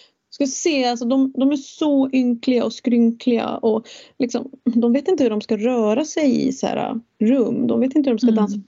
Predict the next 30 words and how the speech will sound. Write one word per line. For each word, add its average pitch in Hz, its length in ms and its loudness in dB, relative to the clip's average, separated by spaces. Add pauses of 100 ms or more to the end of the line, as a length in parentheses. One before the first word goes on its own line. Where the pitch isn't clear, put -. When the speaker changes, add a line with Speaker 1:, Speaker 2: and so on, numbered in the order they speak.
Speaker 1:
Ingen 277 200 0
som 254 120 4
har 247 100 2
rört 262 460 0
dem, 220 140 0
ingen 226 120 0
som 240 100 -2
har 233 160 0
dansat 240 280 0
med 233 100 0
dem. 208 60 -2
De 220 40 -2
ska - 140 -6
alltid 240 260 -2
fördrivas. 233 920 -2 (400)
Speaker 2:
Men 220 200 -4
sen 254 120 0
vill 285 100 0
jag 254 80 2
också 233 160 -4
lägga 214 200 0
till 247 300 0
att, 180 100 -4 (680)
att - 140 -8
ibland 233 520 -2 (280)
så - 180 -4 (480)
kan 240 180 -2
det 220 60 0
vara 190 140 -2
så, 175 160 -12